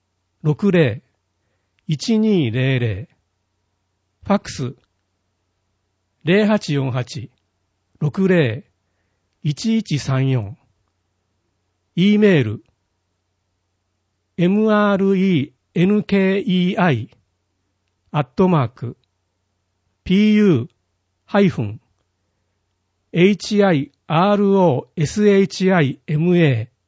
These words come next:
ドットエーシードットジェーピーへ。電話での申し込みはできません。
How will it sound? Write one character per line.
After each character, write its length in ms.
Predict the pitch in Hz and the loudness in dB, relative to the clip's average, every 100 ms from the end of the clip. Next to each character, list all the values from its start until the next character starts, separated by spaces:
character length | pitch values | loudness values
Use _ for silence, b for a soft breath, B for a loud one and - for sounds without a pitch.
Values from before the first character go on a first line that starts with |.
| _ | _
ド 100 | 135 | -8
ッ 60 | - _ | -8 _
ト 200 | 139 117 - _ _ _ _ _ _ _ _ _ _ _ _ | -6 -6 -10 _ _ _ _ _ _ _ _ _ _ _ _
エ 160 | 160 196 | 2 2
ー 40 | |
シ 500 | - - 196 127 - | 0 -2 0 0 -4
ー 40 | _ | _
ド 120 | 135 | -6
ッ 60 | 135 _ | -6 _
ト 300 | - 135 - _ _ _ _ _ _ _ - | -4 -4 -6 _ _ _ _ _ _ _ -2
ジ 160 | 156 | 2
ェ 60 | 190 | 2
ー 100 | 175 | 0
ピ 320 | 202 160 107 _ - | -4 -4 -6 _ -4
ー 40 | |
へ。 200 | 151 - _ _ _ _ _ _ _ _ _ _ _ _ _ _ _ _ _ _ _ _ | -4 -6 _ _ _ _ _ _ _ _ _ _ _ _ _ _ _ _ _ _ _ _
電 280 | 139 180 226 | -2 0 2
話 140 | 233 226 | 0 0
で 100 | 220 | 2
の 100 | 160 | 2
申 260 | 143 156 | 2 0
し 60 | - | -2
込 120 | 165 | -4
み 100 | 160 | 0
は 160 | 147 151 | -2 -2
で 140 | 131 | -6
き 100 | - | -2
ま 120 | 151 | -2
せ 140 | 131 127 | -2 -4
ん。 140 | 107 | -8